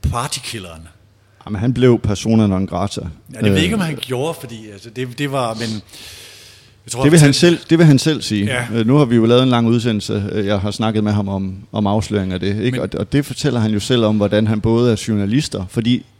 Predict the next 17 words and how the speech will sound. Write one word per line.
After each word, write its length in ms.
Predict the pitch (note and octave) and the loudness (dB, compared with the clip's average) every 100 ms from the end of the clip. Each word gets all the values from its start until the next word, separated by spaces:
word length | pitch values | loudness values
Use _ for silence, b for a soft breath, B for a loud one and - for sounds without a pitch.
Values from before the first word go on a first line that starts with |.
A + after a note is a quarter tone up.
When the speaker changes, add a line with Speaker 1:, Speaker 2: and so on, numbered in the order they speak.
| - | -4
Speaker 2:
journalisterne 520 | B2 G#2 A2+ - G#2 G2+ | -2 0 0 -2 -4 -4
jo 100 | F#2+ | -2
var 120 | G2 | -2
jo 60 | F#2+ | -2
en 80 | |
del 280 | G2+ D3 F#2+ - | -2 -2 -4 -6
af 80 | F2+ | -4
omertaen. 640 | F2+ G#2+ A2+ - E2 E2+ - _ _ _ | 0 0 -2 -4 -8 -10 -16 _ _ _
Altså, 200 | A2 G2 | -8 -8
de 120 | F#2 | -4
Speaker 1:
Ja. 60 | B2+ | -2
Speaker 2:
var 80 | A2 | -2
jo 140 | F#2 | -2
også 220 | D#3 F3+ | -4 -4
en 80 | A2 | -4
del 260 | B2 A#2+ F#2+ | -4 -4 -2
af, 160 | A2 | -4